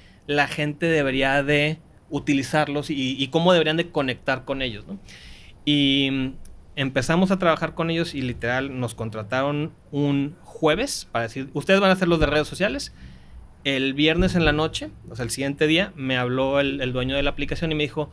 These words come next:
"Oye, ¿qué crees? Eh, acabo de comprar tiempo aire en Fox Sports para una pelea que va a haber en dos semanas. Entonces, este, pues, nos tienen que hacer un comercial". Este, en dos semanas.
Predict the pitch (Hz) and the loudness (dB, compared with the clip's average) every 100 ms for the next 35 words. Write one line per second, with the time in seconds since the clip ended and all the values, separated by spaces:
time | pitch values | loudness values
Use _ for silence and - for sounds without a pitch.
0 | - - - - 185 196 196 196 233 233 | -12 -20 -20 -2 2 4 2 0 2 2
1 | 190 - - 143 143 135 135 131 156 175 | 0 -6 -4 -2 0 0 0 0 2 4
2 | 190 185 160 147 156 151 156 - 160 160 | 4 4 0 0 2 2 0 -2 -2 -2
3 | 165 160 156 147 170 190 - - - - | 2 2 2 0 -2 -6 -14 -20 -10 -4
4 | 131 127 123 123 165 151 - 196 175 175 | 0 0 -2 -2 -2 -2 0 2 2 0
5 | - - - - - 135 135 147 160 151 | -6 -8 -18 -20 -4 0 2 0 0 0
6 | 147 147 147 143 139 143 139 143 143 175 | 2 0 2 2 4 2 2 0 -2 2
7 | 170 160 170 185 - - - - - 131 | 2 2 0 -6 -12 -20 -20 -14 -4 -4
8 | 123 139 135 160 127 143 127 131 120 120 | 0 0 0 -2 -2 -4 -4 -2 0 0
9 | 117 113 - - 117 - 120 143 143 147 | -2 -4 -8 -6 -6 -4 -2 0 0 2
10 | 147 151 147 127 143 - - - - - | 2 2 2 2 0 -2 -16 -20 -20 -20
11 | - - - - - - - - - 151 | -20 -20 -20 -20 -20 -20 -20 -12 0 0
12 | 139 - - 165 143 135 127 127 127 123 | 0 0 2 4 4 2 0 -2 -4 -4
13 | 127 120 120 - - - - 131 120 107 | -4 -4 -8 -14 -18 -14 -6 -2 -2 0
14 | 185 196 - | 0 0 -4